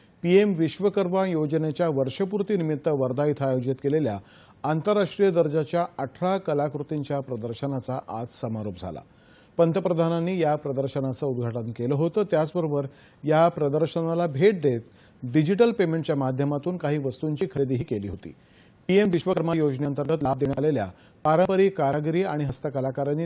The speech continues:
तयार केलेल्या आकर्षक कलाकृतींची माहिती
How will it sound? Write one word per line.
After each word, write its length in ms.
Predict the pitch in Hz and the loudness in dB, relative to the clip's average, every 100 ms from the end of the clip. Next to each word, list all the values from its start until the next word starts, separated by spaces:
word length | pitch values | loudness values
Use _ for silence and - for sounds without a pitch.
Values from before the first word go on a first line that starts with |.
| 156 | -2
तयार 200 | 127 127 | -2 -2
केलेल्या 420 | 143 147 127 101 - - - - | -2 0 0 -4 -10 -20 -20 -8
आकर्षक 420 | 135 196 180 214 214 | -4 -2 0 -2 0
कलाकृतींची 680 | 160 160 156 151 156 151 151 | 0 0 0 -4 -4 -4 -4
माहिती 500 | 139 131 165 120 98 | -4 -2 -2 -4 -6